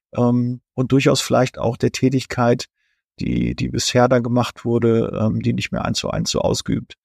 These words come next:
werden kann. Und das sind natürlich Dinge, ähm, wo wir natürlich,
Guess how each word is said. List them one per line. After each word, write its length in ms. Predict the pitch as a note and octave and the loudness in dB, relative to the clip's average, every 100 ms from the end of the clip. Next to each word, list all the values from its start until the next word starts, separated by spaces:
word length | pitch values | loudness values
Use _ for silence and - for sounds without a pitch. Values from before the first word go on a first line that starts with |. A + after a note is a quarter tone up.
| _ _ _ - | _ _ _ -2
werden 240 | G#2+ A2+ | 2 2
kann. 260 | - B2 G2+ | 2 2 2
Und 100 | G2 | 2
das 140 | A#2 | 2
sind 100 | D3 | 2
natürlich 440 | D3 C3 D3 C3+ - | 2 0 -2 -2 2
Dinge, 360 | D3 D3 C#3+ - _ _ _ _ _ | 2 2 0 -6 _ _ _ _ _
ähm, 360 | - C3 C3+ B2+ | -2 0 0 0
wo 180 | C3 C3 | -2 0
wir 100 | C3 | 2
natürlich, 720 | B2 - C#3+ C#3 C3+ - | 0 0 0 2 2 0